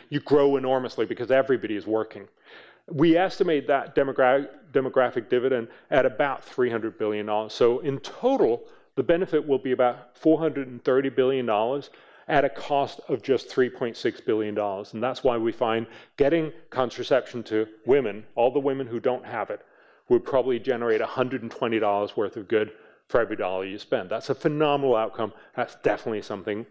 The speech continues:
we ought to be doing. The last bit,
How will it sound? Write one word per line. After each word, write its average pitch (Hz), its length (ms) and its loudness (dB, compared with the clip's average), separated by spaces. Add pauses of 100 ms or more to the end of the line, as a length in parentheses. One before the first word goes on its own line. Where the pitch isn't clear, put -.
we 110 140 2
ought 98 200 -4
to - 80 -12
be 101 160 -10
doing. 95 300 -10 (1200)
The 170 80 4
last 233 500 2
bit, 127 280 2